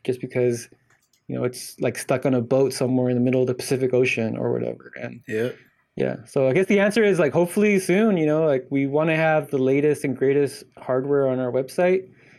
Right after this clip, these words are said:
Speaker 1: Um, it just fluctuates kind of, like, daily depending on, on what we can get.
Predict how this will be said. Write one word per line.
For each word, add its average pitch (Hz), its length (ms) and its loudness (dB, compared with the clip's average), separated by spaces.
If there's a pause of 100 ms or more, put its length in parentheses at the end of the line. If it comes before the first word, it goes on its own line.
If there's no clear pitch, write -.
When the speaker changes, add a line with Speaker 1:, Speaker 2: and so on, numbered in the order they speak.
(280)
Speaker 1:
Um, 123 600 -4 (180)
it 139 120 -2
just 156 160 0
fluctuates - 840 0 (220)
kind 131 200 -4
of, 120 200 -6 (140)
like, 123 200 -4 (220)
daily 135 340 2
depending 127 380 -2
on, 120 420 -2
on 127 120 -4
what 120 100 0
we 120 80 0
can 120 160 -4
get. 113 260 -2